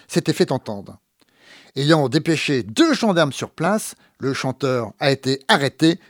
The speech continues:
et les chants ont cessé. La jonction s'est terminée sans autre désordre.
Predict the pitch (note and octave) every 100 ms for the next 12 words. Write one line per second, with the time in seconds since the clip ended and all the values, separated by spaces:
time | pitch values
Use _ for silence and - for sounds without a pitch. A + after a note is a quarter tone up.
0 | _ D4+ C#4+ - B3 G#3+ F#3 D#3 G#2 -
1 | _ _ _ _ _ - C3 D3 C#3+ -
2 | A3+ C4 - _ _ - - - A3 F3+
3 | D3 D3 E3+ - _ - - A3+ A3+ B3
4 | A3 F3+ B2 G#2+ F#2